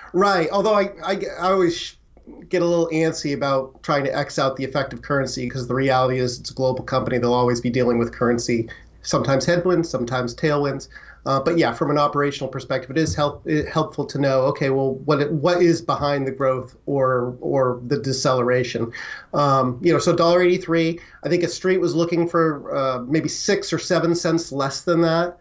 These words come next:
So it was a beat. Um, there's a caveat there, though. The beat, a lot of that, at least half of it,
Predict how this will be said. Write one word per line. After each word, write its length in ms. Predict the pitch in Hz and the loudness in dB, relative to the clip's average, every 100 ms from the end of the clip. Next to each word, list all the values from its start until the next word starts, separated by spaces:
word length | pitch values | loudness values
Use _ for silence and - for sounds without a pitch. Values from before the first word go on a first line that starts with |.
| - _ - | -20 _ -6
So 300 | 170 151 147 | -2 0 2
it 40 | |
was 140 | 151 | 0
a 60 | 120 | 0
beat. 380 | 117 170 208 - _ _ _ _ | 0 0 0 -8 _ _ _ _
Um, 600 | 139 135 131 127 123 123 | -2 0 2 0 -2 -2
there's 140 | 165 | -2
a 60 | 156 | 0
caveat 600 | - 165 160 160 156 160 | -2 0 2 2 2 0
there, 220 | 151 147 | -2 0
though. 200 | 147 151 | 0 -2
The 120 | 143 | -2
beat, 340 | 131 143 143 - - | -4 -4 -4 -8 -8
a 60 | |
lot 220 | 131 135 143 | -2 0 2
of 80 | |
that, 320 | 135 135 - - _ - - - - _ | 2 0 -2 -10 _ -20 -20 -20 -20 _
at 60 | 120 | -6
least 240 | 151 - | -6 -4
half 380 | - - 135 139 | -8 -2 -2 -2
of 100 | 120 | -4
it, 180 | 127 | -4